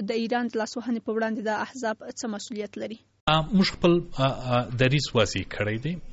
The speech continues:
Speaker 2: زموږ دریځ اول دا دی چې افغانستان ملت د ایران سره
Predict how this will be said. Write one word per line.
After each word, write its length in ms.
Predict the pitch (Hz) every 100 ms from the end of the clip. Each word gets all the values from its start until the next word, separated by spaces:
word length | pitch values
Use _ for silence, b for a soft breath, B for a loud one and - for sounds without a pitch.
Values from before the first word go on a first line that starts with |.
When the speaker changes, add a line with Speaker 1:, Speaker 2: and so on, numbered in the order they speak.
| - 123
Speaker 2:
زموږ 240 | 139 139 - -
دریځ 280 | 123 123 117 123
اول 200 | 113 104 98
دا 80 | 80 -
دی 60 | - -
چې 100 | - 104 - 117
افغانستان 640 | 104 123 120 - - 143 143 135 - - 120
ملت 380 | 117 113 135 139 - - -
د 40 | 113 110 113 117
ایران 320 | 110 110 117 120 -
سره 240 | - 110